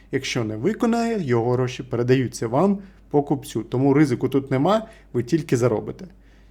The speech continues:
Як продати ноткоїни? Ви або переходите у вкладку «Продати» і тут обираєте якусь пропозицію, або ж натискаєте кнопку «Створити ордер» і створюєте свою заявку. Пишете кількість ноткоїнів, яку хочете продати, наприклад, десять мільйонів,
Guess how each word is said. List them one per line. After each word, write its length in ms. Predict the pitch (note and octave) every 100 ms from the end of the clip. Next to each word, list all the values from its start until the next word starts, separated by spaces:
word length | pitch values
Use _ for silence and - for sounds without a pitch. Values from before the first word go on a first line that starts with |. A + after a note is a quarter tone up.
| -
Як 260 | C3+ F#3 F#3+
продати 400 | E3 C3 A2+ A#2
ноткоїни? 540 | - - B2+ C3+ D3 - - -
Ви 240 | C3 G#3 -
або 220 | C#3 E3+
переходите 600 | E3+ D3 C#3+ C#3+ G#2+ -
у 40 |
вкладку 400 | B2 - C#3 -
«Продати» 500 | - C#3 D3 A#3 A3+
і 80 | D#3+
тут 220 | B2+ D#3
обираєте 500 | D#3+ C#3 D3 A#2+ A2
якусь 280 | A#2+ A#2 C3+
пропозицію, 760 | - B2+ C3 A#2+ B2 B2 - - - - - -
або 220 | B2+ F3
ж 100 | F3+
натискаєте 640 | F3 F3 E3 D3+ A#2+ A2
кнопку 420 | B2 D#3+ G#3+ - F3+
«Створити 440 | - C#3+ C3 B2+
ордер» 500 | - G3 A3+ G#3+ G#3+ - - -
і 60 | C#3
створюєте 560 | B2 A#2 C#3+ D3+ D3+
свою 300 | - - A#2+
заявку. 520 | A2+ A#2 A2 - - - - - -
Пишете 320 | F3 C#3+ -
кількість 460 | B2 D#3 B2+ B2 -
ноткоїнів, 460 | C#3 - C#3 A2+ -
яку 240 | C3 C3+
хочете 360 | B2+ C3+ - C#3
продати, 480 | C#3 D3 G#3 A3 G3+
наприклад, 520 | D3+ E3 D#3+ D3+ B2+
десять 340 | B2+ C#3 D3+
мільйонів, 460 | D3 C#3 C#3+ C3+